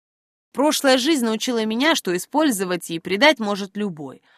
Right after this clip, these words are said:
Вторым же уроком, который я усвоила, было осознание моей слабости. Пытаясь противостоять Гельдернам, я лишь ускорила бег событий.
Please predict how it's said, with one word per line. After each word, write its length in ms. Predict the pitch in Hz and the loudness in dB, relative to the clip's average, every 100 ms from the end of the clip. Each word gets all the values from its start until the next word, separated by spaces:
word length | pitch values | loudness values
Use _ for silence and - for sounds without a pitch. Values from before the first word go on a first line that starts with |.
| _ _ _ _ _ _ _ _ _ | _ _ _ _ _ _ _ _ _
Вторым 440 | - 214 190 226 277 | 4 4 6 4 4
же 120 | 349 | 4
уроком, 460 | 349 349 349 320 | 6 6 6 2
который 340 | 311 311 311 311 | 2 2 2 4
я 160 | 294 | 4
усвоила, 720 | 294 - 277 294 294 285 277 | 4 0 0 2 2 2 2
было 480 | 226 214 285 294 285 | 2 0 4 6 6
осознание 680 | 277 202 180 175 190 233 208 | 6 2 0 2 0 0 0
моей 240 | 180 190 | 0 0
слабости. 800 | - 170 160 147 - - - 170 - | -2 0 0 0 -8 -14 -16 -16 -10
Пытаясь 360 | - 269 - | 2 2 2
противостоять 840 | - 190 196 190 - 190 202 180 | -4 -6 -4 -6 -2 -2 0 -2
Гельдернам, 600 | 160 240 294 240 254 240 220 | -2 -2 0 0 0 0 0
я 260 | 202 233 | 4 4
лишь 300 | 220 220 - | 4 -2 -6
ускорила 560 | 196 - 202 214 202 190 | -10 -6 -2 -2 0 -2
бег 380 | 175 180 202 - | -2 0 -2 -2
событий. 760 | 170 165 165 160 151 139 | -2 -2 -2 -6 -8 -14